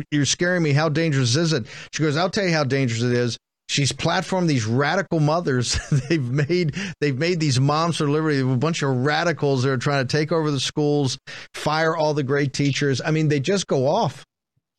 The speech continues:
That, it, poor Na-, Naomi Wolf kinda gets schluffed to the side, and it's <laughs> really Tiffany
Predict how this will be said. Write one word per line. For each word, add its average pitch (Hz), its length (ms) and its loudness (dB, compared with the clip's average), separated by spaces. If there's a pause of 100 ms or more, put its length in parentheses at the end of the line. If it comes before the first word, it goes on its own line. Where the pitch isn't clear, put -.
That, 165 180 0
it, 165 140 0
poor 226 300 0
Na-, 180 320 0
Naomi 196 480 2
Wolf 208 240 2
kinda 208 180 0
gets 156 180 0
schluffed 180 420 0
to 170 120 -2
the 135 100 0
side, 185 520 0
and 147 100 2
it's 139 260 -2
<laughs> 131 240 -2
really 175 120 2
Tiffany 170 500 -4